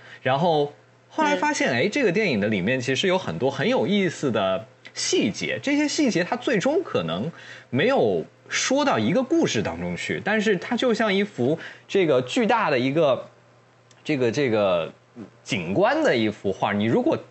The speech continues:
Speaker 1: 盯着它一格一格看的话，你会看到很多有意思的，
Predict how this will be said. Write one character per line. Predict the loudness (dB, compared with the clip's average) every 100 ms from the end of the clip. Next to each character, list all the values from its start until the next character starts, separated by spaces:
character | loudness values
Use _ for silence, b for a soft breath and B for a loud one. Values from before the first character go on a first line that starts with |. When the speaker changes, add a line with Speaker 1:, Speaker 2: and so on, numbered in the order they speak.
| -4
Speaker 1:
盯 | -2
着 | 0 0
它 | -2 -4
一 | -2 -4
格 | 0 0
一 | 2 2
格 | 2 0
看 | -2 -2
的 | -2
话， | -2 -2
你 | -2
会 | 0 -2
看 | 0 -2
到 | -2
很 | -2
多 | -2 0
有 | 0 0
意 | 0 0
思 | 0 0
的， | 0